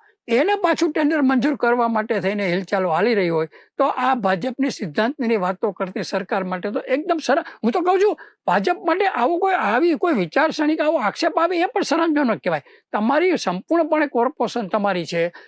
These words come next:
સંપૂર્ણપણે, અ, કમિશનર પણ ભા-, ગુજ-, ભાજપની સરકારના તાબામાં છે, આ છતાં એની સ્ટેન્ડિંગ કમિટીની અંદર કાયદેસરનું ટેન્ડર પાસ થયું હોય, એને દેવાના બદલે તમે,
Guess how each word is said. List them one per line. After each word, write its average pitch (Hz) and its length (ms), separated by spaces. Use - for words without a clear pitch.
સંપૂર્ણપણે, 311 760
અ, 226 320
કમિશનર 233 440
પણ 269 240
ભા-, 208 400
ગુજ-, 202 260
ભાજપની 190 460
સરકારના 214 420
તાબામાં 202 480
છે, 175 240
આ - 100
છતાં 302 460
એની 269 280
સ્ટેન્ડિંગ 277 440
કમિટીની 262 500
અંદર 208 480
કાયદેસરનું 320 720
ટેન્ડર 277 260
પાસ 240 380
થયું 214 160
હોય, 185 200
એને 330 260
દેવાના 302 360
બદલે 262 300
તમે, 214 600